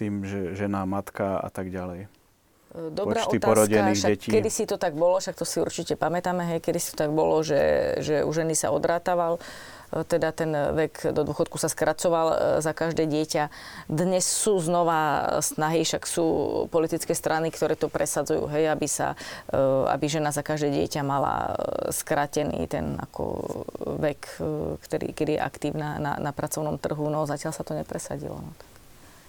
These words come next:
Speaker 1: Áno, divákovi Pavlovi z-, zo Starej Ľubovne sme vlastne už odpovedali. Ten sa pýtal práve na otázku rómskych rodín a viacpočetných, ktoré neprispievajú k tomu, že by kompetentné úrady chceli zvyšovať adekvátne príspevok a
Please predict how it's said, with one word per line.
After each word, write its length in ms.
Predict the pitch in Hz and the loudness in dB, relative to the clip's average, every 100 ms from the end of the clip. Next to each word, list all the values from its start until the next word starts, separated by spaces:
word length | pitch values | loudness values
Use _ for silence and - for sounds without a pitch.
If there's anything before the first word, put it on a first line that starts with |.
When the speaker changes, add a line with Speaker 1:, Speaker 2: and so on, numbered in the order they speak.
| - 120 | -16 -12
Speaker 1:
Áno, 80 | |
divákovi 480 | 104 120 135 139 127 | -4 0 2 4 4
Pavlovi 400 | - 127 127 123 | 6 6 6 4
z-, 160 | 117 - 110 | 0 -4 -8
zo 160 | 107 | -8
Starej 560 | 104 - 117 123 110 - | -6 -2 2 2 2 0
Ľubovne 480 | 107 117 117 113 113 | 0 2 2 2 -2
sme 240 | - 107 | -4 -4
vlastne 240 | 101 - | -4 -6
už 240 | 117 101 92 | -6 -4 -4
odpovedali. 400 | 101 104 110 110 | -2 2 2 2
Ten 160 | 101 | -2
sa 160 | 95 104 | -6 -8
pýtal 320 | 104 101 104 | -8 -6 -6
práve 400 | 101 101 98 98 - - - - - _ 104 | -4 -4 -2 -4 -6 -18 -20 -20 -20 _ -6
na 80 | |
otázku 480 | 92 104 104 - - | -4 -4 -4 -4 -2
rómskych 400 | 104 104 104 110 101 | 0 0 -2 -6 -4
rodín 400 | 98 98 110 110 | -2 -2 -2 -2
a 80 | 92 | -2
viacpočetných, 960 | 90 95 - 101 - - 92 98 107 - - - - _ - | -4 -4 -8 -10 -8 -8 -6 -6 -6 -10 -20 -20 -20 _ -10
ktoré 240 | 104 104 | -6 -2
neprispievajú 560 | 104 - 110 - 104 101 | -4 -4 -4 2 2 2
k 80 | - | 0
tomu, 240 | 104 104 | -2 -2
že 160 | 95 95 | -2 -2
by 80 | 95 | 0
kompetentné 640 | 104 104 - 104 92 92 | 0 0 0 -2 -2 -2
úrady 320 | 90 95 92 | 2 2 0
chceli 400 | - 104 104 92 - - - | -2 0 2 0 -8 -20 -12
zvyšovať 560 | 92 98 95 110 95 90 | -4 -2 0 0 0 0
adekvátne 560 | 92 - 85 82 95 - | -2 -4 -8 -8 -12 -12
príspevok 720 | 82 - 92 87 110 - - | -12 -6 -2 0 0 -4 -8
a 240 | - 95 | -6 -6